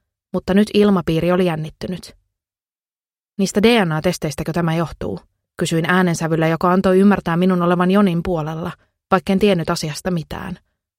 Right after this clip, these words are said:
Olin aina Jonin puolella. Äiti kääntyi lasiovien edessä hitaasti itseään halaten ja näin hänen itkuiset silmänsä. Milloin äiti oli itkenyt viimeksi? Olinko edes nähnyt hänen itkevän koskaan?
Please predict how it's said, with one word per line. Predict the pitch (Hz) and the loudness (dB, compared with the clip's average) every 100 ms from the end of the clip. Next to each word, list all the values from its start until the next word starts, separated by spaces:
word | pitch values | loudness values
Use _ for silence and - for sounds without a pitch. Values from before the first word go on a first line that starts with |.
| _ - | _ 0
Olin | 180 180 | 2 2
aina | 208 180 | 2 2
Jonin | 156 165 156 160 | -2 -4 -6 -6
puolella. | 165 151 175 175 175 _ _ _ _ _ _ _ _ _ _ _ _ _ _ - | -8 -8 -10 -10 -12 _ _ _ _ _ _ _ _ _ _ _ _ _ _ 0
Äiti | 190 185 | 0 2
kääntyi | 185 180 180 | 0 2 2
lasiovien | 180 196 196 170 170 175 | 2 2 0 2 0 0
edessä | 185 180 - | -2 -2 -2
hitaasti | 175 220 196 - 196 | 0 2 0 -2 -2
itseään | 196 - 175 170 | -2 -4 -6 -2
halaten | 185 202 202 175 | 0 2 0 -2
ja | 170 | -2
näin | 190 196 | 0 0
hänen | 170 170 180 | 0 -2 -2
itkuiset | 202 - 165 208 | -4 -6 -6 -6
silmänsä. | - 160 165 170 - 180 - _ _ _ _ _ _ _ _ _ _ _ _ _ _ _ | -4 -6 -8 -12 -12 -14 -18 _ _ _ _ _ _ _ _ _ _ _ _ _ _ _
Milloin | 220 254 208 | 2 4 4
äiti | 196 208 | 4 2
oli | 175 180 | 2 2
itkenyt | 196 175 202 | 0 -2 -2
viimeksi? | 175 151 156 - 180 - _ _ _ _ _ _ _ _ _ _ | -2 -4 -6 -12 -12 -14 _ _ _ _ _ _ _ _ _ _
Olinko | 190 190 175 | 2 2 2
edes | 175 175 | 2 2
nähnyt | 196 190 151 | 2 2 0
hänen | 165 170 | -2 -2
itkevän | 190 - 170 185 | -2 -4 -4 -2
koskaan? | 165 - - 165 175 | -4 -8 -12 -12 -14